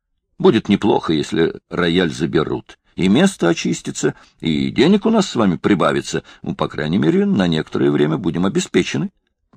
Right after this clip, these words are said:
А если хозяин станет спрашивать, что мы собираемся делать с роялем, я скажу, что в нем лопнули струны, и мы его отправляем на фабрику в ремонт. Привратнице я так и сказал, чтобы она не удивлялась,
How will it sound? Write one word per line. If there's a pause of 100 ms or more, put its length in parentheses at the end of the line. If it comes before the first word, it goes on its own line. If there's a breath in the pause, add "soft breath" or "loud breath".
(380)
А
если
хозяин
станет
спрашивать, (220 loud breath)
что
мы
собираемся
делать
с
роялем,
я
скажу,
что (280 soft breath)
в
нем
лопнули
струны, (280 soft breath)
и
мы
его
отправляем
на
фабрику
в
ремонт. (680)
Привратнице
я
так
и
сказал,
чтобы
она
не
удивлялась,